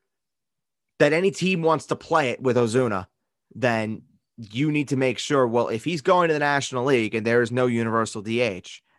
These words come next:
then guess what? Then he's probably gonna be forced to play in the outfield. And I don't know, you know, what kind of contribution he's gonna make there. There's no doubt that he'll contribute with his bat at the plate.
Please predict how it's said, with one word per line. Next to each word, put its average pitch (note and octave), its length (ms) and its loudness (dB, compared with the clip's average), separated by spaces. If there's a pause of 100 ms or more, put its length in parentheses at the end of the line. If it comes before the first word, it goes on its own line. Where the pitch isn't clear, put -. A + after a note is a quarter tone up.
then G#2+ 400 -4 (180)
guess C3 320 0
what? A#2 300 0 (960)
Then A2+ 220 2
he's A2 160 -6
probably C#3+ 460 2
gonna A#2+ 140 4
be A2+ 100 -4
forced B2 340 0
to G#2 60 -12
play A#2 240 0
in G#2 80 -4
the A2 140 -2
outfield. G2+ 480 -2
And F#2+ 100 -8
I G#2+ 100 -2
don't G#2+ 200 -6
know, G2 420 -2
you G2+ 140 -10
know, G2+ 100 -4
what G#2 160 -4
kind G#2 200 -2
of F#2+ 40 -12
contribution G#2 640 -6
he's G#2 140 -10
gonna G2+ 160 -4
make G2 240 -6
there. F#2 220 -2
There's G2+ 200 -8
no E3+ 140 2
doubt C#3+ 360 2
that G#2+ 100 -6
he'll A2+ 180 0 (120)
contribute A#2 400 -2
with G#2 140 -6
his G2 120 -6
bat G#2 260 0
at - 80 -20
the - 80 -20
plate. - 300 -16